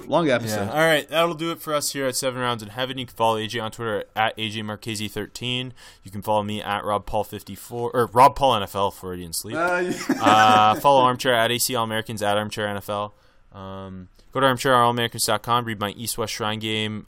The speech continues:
Speaker 2: Bowl Guide and read my Senior Bowl Guide when it comes to next week, and, uh, we'll count down running backs next, probably. So.
Speaker 1: Oh, hold on, hold on, hold on. We're doing a bonus
Speaker 2: Oh,
Speaker 1: ep.
Speaker 2: we're doing a bonus ep. We're doing a whole Senior Bowl episode.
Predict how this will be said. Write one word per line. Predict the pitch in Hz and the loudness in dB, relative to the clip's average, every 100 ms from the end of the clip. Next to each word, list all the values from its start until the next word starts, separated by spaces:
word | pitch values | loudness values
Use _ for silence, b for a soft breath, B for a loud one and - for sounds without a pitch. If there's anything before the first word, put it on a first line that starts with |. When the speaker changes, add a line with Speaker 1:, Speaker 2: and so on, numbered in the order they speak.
| - | -18
Speaker 2:
Bowl | - 101 98 | -8 -4 -2
Guide | 110 113 110 113 113 - | 0 2 4 2 0 -4
and | 95 98 98 95 95 92 - _ _ - 92 | -4 -4 -4 -6 -8 -10 -16 _ _ -20 -14
read | 95 101 90 | -10 -10 -6
my | 101 | -4
Senior | 98 - 123 | -2 -4 -6
Bowl | 113 95 92 | -8 -10 -8
Guide | 92 90 85 90 | -6 -6 -8 -10
when | 98 | -10
it | 98 | -10
comes | 107 95 | -10 -10
to | 90 | -8
next | 98 - | -8 -8
week, | 95 95 92 - - | -6 -8 -10 -16 -12
and, | 90 92 92 92 92 90 | -10 -8 -8 -8 -10 -10
uh, | 90 92 95 90 B B B B B _ _ | -8 -8 -8 -12 B B B B B _ _
we'll | 151 147 135 _ _ - | -8 -6 -6 _ _ 0
count | 180 175 | 0 2
down | 175 | 2
running | 165 202 131 | 0 -2 0
backs | 104 - 104 | -2 -2 -8
next, | 95 - - | -10 -12 -6
probably. | 104 87 85 85 85 | -6 -6 -10 -16 -14
So. | - | -10
Speaker 1:
Oh, | 95 165 | -2 2
hold | 202 | 4
on, | 180 | 2
hold | 180 214 | 2 0
on, | 139 | -2
hold | 135 180 | -2 -4
on. | 120 | -2
We're | 123 | -2
doing | 165 170 | -2 -2
a | |
bonus | 143 143 170 | -2 4 10
Speaker 2:
Oh, | 202 156 | 10 10
Speaker 1:
ep. | |
Speaker 2:
we're | 131 | 4
doing | 160 180 | 2 2
a | |
bonus | 139 165 160 | 4 2 4
ep. | 143 | 0
We're | 123 | 0
doing | 135 | 0
a | 147 | 0
whole | - 139 | 0 0
Senior | - 127 123 | 2 0 -2
Bowl | 110 104 | 0 0
episode. | 95 - 87 | 0 -4 -8